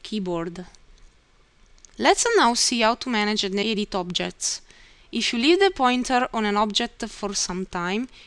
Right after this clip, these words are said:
you will read the info about it, especially the layer it belongs to. Each layer is recognized by a different color and used to find all its objects easier inside your project.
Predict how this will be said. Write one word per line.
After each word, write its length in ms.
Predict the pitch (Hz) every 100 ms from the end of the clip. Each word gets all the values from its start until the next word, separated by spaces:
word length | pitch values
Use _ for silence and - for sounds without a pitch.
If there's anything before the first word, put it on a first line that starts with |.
| -
you 100 | 220
will 220 | 294 349
read 260 | 285 311 233
the 140 | 233
info 300 | 277 - 190
about 340 | 185 180 170
it, 340 | 175 170 _ - _ - - - - - _ _ _ -
especially 580 | - - 262 285 349 349
the 120 | 311
layer 380 | 302 233 226 220
it 240 | 226 - -
belongs 480 | 214 220 214 202 -
to. 280 | - 190 190 - _ _ _ _ _
Each 200 | 214 -
layer 320 | 226 262 349
is 260 | 349 233 -
recognized 840 | 240 - 294 240 269 202 185 202 214 240
by 140 | 208 220
a 140 | 233
different 480 | 226 302 - 339 320
color 480 | - 220 214 226 - -
and 160 | 247
used 340 | 233 254 262 330 311
to 80 | 262
find 320 | - 233 233
all 100 | 269
its 240 | 349 - 262
objects 520 | 214 196 214 - -
easier 340 | 254 220 214
inside 460 | 196 220 - 214 214
your 140 | 220
project. 720 | - - 175 170 180 - -